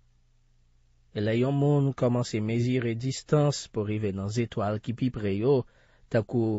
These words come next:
konstelasyon Andromèd lan, pa egzanp, en ben, ou a dekouvri lòm poko nan batay ditou, non?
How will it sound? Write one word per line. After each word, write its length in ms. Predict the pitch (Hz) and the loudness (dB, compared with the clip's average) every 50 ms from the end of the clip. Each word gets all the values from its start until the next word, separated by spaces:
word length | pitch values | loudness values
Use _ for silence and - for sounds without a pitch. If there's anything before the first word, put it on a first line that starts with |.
| 101 - | -2 -2
konstelasyon 720 | 113 113 - - - 120 107 110 117 120 - - 110 101 | -4 -4 -4 -2 -4 -2 0 0 0 -2 -2 -2 -4 -2
Andromèd 460 | 101 110 120 123 123 110 98 92 98 117 | 0 2 2 2 2 2 0 -2 -2 -2
lan, 140 | 139 143 127 | -2 -2 -2
pa 80 | 110 | -2
egzanp, 400 | 101 101 104 113 123 131 127 - - - _ _ _ _ _ _ _ _ | -4 -2 -2 0 0 0 -2 -4 -8 -16 _ _ _ _ _ _ _ _
en 160 | 107 101 98 | -4 -4 0
ben, 380 | 98 113 120 127 123 127 127 123 - _ _ _ _ _ _ _ _ _ _ _ | 0 2 4 4 4 4 2 0 -2 _ _ _ _ _ _ _ _ _ _ _
ou 120 | - 113 113 | 0 2 2
a 80 | 113 | 2
dekouvri 840 | 110 113 131 135 127 - 135 127 123 117 120 135 139 135 135 135 135 - _ - | 2 4 2 2 4 2 2 2 2 2 2 2 4 4 2 2 0 -4 _ -2
lòm 340 | 123 120 123 113 113 117 113 110 | 0 2 2 2 0 0 0 0
poko 260 | 131 131 127 131 120 113 | 0 0 2 2 0 2
nan 160 | 110 110 104 | 0 0 0
batay 400 | 110 107 104 - 101 95 98 101 | 0 -2 -2 -2 -2 -2 -2 -2
ditou, 440 | 104 110 117 117 107 - 98 92 95 | 0 0 0 0 0 -2 -4 -2 -2
non? 120 | 113 147 | -2 -4